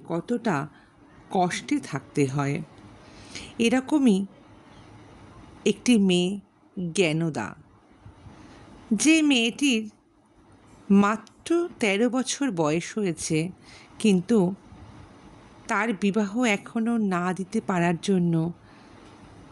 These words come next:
তার মা দুর্গামণিকে অনেক কথা শুনতে হচ্ছে। অকালে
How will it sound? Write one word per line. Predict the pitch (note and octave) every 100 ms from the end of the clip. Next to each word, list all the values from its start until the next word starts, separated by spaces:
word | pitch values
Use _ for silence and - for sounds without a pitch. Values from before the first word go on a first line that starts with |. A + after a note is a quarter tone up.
| -
তার | F#3+ E3 E3+
মা | E3 D#3+ E3
দুর্গামণিকে | G3 F3 D3+ F3+ F#3+ E3 D3 D3+ D3 E3 - - - - -
অনেক | - G3 C4 D#4+ -
কথা | C3 -
শুনতে | D3+ - C#3+ D3 D3
হচ্ছে। | E3 - - E3 E3+ - - - - - - - - - - - - - - - - - - - - - -
অকালে | A#3+ A#3+ B3+ C#4 C4 D#4+